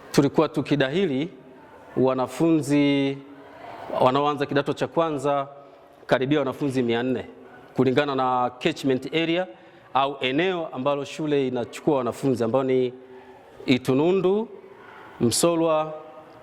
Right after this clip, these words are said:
Kimande pamoja na Mbuyuni.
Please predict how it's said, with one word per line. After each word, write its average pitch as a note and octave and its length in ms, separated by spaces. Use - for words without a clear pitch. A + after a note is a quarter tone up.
Kimande C3 560
pamoja C3 420
na A#2+ 380
Mbuyuni. B2 520